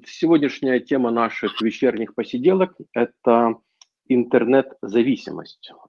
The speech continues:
А, звучала она у нас в черновиках: «Могу ли я без интернета?» Марина, ну давай, наверное, как обычно, я начну с тебя.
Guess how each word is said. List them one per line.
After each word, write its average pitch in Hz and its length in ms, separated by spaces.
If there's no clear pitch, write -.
А, 87 400
звучала 110 560
она 165 160
у 165 100
нас 156 180
в - 60
черновиках: 139 640
«Могу 117 320
ли 160 100
я 120 160
без 107 320
интернета?» 104 680
Марина, 131 240
ну 131 80
давай, 139 240
наверное, 131 280
как 120 200
обычно, 123 340
я 117 60
начну 117 320
с - 100
тебя. 175 320